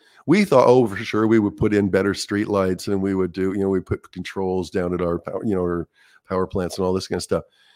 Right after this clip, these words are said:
And they did a survey, and it came back, and, and everybody said, "What we really want is to clean up the dog crap that's all around the city."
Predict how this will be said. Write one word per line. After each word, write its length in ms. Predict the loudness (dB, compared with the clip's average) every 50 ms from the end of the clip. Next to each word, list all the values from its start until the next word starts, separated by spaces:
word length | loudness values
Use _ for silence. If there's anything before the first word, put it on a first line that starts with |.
| _ _ _ 0
And 100 | 2 2
they 80 | 2 2
did 160 | 2 2 0
a 60 | 0
survey, 560 | 0 2 2 4 4 4 2 0 -2 -4 -6 -12 _ _ _ _ _ _ _ _ _ _ 0
and 160 | 2 2 2
it 120 | 2 -2
came 360 | -6 -6 -2 2 4 4 4 4
back, 560 | 4 4 4 4 4 0 -2 -6 -8 -18 _ _ _ _ -6
and, 200 | -4 -2 -2 0
and 120 | 0 2 2
everybody 280 | 2 2 2 0 0
said, 240 | 0 0 0 0 2
"What 140 | 2 0 0
we 140 | 0 0 2
really 240 | 2 2 2 4
want 260 | 4 4 4 4 4 2
is 120 | 0 -4
to 100 | -8 -14
clean 340 | -12 -4 0 2 2 4 2
up 140 | 2 0 -4
the 80 | -8
dog 460 | -8 -6 -2 0 0 2 0 0 -2
crap 420 | -6 -8 -6 -6 -4 -6 -8 -12 -20 -20 -20 _ _ _ _ _ _
that's 200 | -10 -10 -10 -6
all 360 | -2 2 2 4 4 2 0 -2 -4
around 360 | -4 -2 -2 -2 -2 -4 -4 -6
the 80 | -6
city." 360 | -8 -6 -8 -8 -8 -10 -16